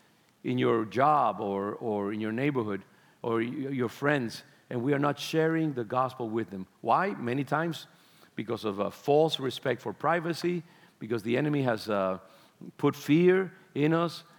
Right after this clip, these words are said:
because of fear of being rejected, fear of trespassing. This, uh, twenty-first century culture is full of barriers and boundaries that people pu-, put up.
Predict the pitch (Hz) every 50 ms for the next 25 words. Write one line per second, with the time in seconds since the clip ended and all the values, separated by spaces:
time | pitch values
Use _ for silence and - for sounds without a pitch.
0 | _ _ - - 113 120 113 - 117 - - - 151 151 147 135 117 127 131 123
1 | 113 104 104 92 92 123 143 151 147 - - 151 147 143 - - - 139 139 139
2 | 131 117 101 - - - - 135 143 147 - - - 143 139 131 127 - 139 135
3 | 135 131 123 - - - - _ _ _ _ _ - 117 123 170 208 - - -
4 | 180 156 151 139 135 131 131 - - - - - - - _ _ _ _ - -
5 | 165 170 175 165 - 170 160 - - 151 147 - 135 127 120 - 139 143 147 135
6 | - 139 135 131 123 - - - - 170 180 180 151 120 104 139 139 139 135 127
7 | 120 107 98 95 95 - 117 107 101 113 123 139 139 127 113 107 104 98 101 95
8 | - 127 131 113 117 101 - 123 120 117 - _ - - 123 113 113 98 - -
9 | - -